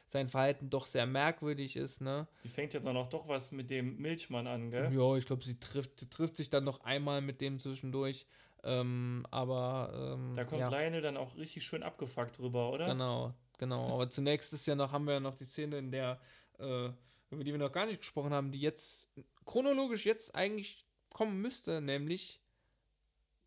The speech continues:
Speaker 1: die Szene auf dem Friedhof.
Speaker 2: Mit dem Priester, ja?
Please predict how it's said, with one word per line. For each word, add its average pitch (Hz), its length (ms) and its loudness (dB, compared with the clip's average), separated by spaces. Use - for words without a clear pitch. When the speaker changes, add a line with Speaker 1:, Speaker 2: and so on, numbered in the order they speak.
Speaker 1:
die 131 80 -6
Szene 127 240 -4
auf 127 80 -8
dem 143 160 -6
Friedhof. - 580 -12
Speaker 2:
Mit 127 140 -8
dem 113 120 -4
Priester, 160 420 -2
ja? 151 240 2